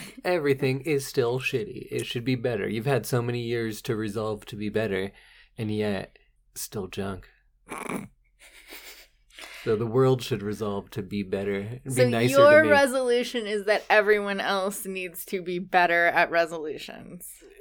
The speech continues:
Speaker 2: Just be nicer to me. <laughs>
Speaker 1: Oh, okay.
Speaker 2: This is my resolution.
Speaker 1: Got it.
Speaker 2: Yeah.
Speaker 1: Okay. That's a, it's a big ask, but we'll see.
Speaker 2: Well, let's get into it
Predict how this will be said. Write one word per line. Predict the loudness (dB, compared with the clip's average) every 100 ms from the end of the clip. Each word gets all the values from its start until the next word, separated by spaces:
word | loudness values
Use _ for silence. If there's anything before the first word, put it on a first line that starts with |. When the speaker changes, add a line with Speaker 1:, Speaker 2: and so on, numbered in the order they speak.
| -14 -4
Speaker 2:
Just | -2 -2
be | 0 2
nicer | 2 0 0 -2
to | 0
me. | -2 -4 -8 -10
<laughs> | -6
Speaker 1:
Oh, | 0 4 4
okay. | 4
Speaker 2:
This | 0 -4 -4
is | -6 -2
my | 0 0
resolution. | 0 0 2
Speaker 1:
Got | 4 4 2
it. | -4 -12 -4
Speaker 2:
Yeah. | -4
Speaker 1:
Okay. | -2 -6 -8 _ _ -6
That's | -4 4
a, | 4 4 0 -4 -2
it's | 2
a |
big | 6 6
ask, | 6 2 -4 -14 -10 -6
but | -4 -6 _ _ -20 _ _ _ _ -18
we'll | -8 -8
see. | -8 -12 -18 -20 -20 -20 _ _ _
Speaker 2:
Well, | -2 0 2 2
let's | 0 -2 0
get | 2 4
into | 4 4 2 0 6
it | 8 8